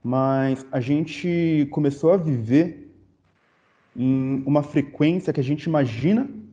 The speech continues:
que é uma rotina, mas não é exatamente uma rotina. A rotina exige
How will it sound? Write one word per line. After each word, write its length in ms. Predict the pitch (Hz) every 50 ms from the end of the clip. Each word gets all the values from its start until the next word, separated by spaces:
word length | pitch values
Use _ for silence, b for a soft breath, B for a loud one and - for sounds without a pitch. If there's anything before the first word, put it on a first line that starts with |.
| - _ _ _
que 160 | - - -
é 40 | 139
uma 140 | 139 147 143
rotina, 480 | 131 139 147 143 - - 156 160 170 160 - - -
mas 200 | 135 135 139 135
não 240 | 151 147 151 165 170
é 80 | 175 175
exatamente 560 | 160 151 165 151 156 165 151 143 147 151 -
uma 100 | 160 151
rotina. 480 | 160 156 160 - - 123 117 117 - - _ _ _ - B B B B
A 80 | -
rotina 560 | 127 143 135 139 160 170 180 190 185 151 - - - _ _ _ _ _ _ _ _
exige 540 | 139 135 123 117 117 127 147 165 165 180 -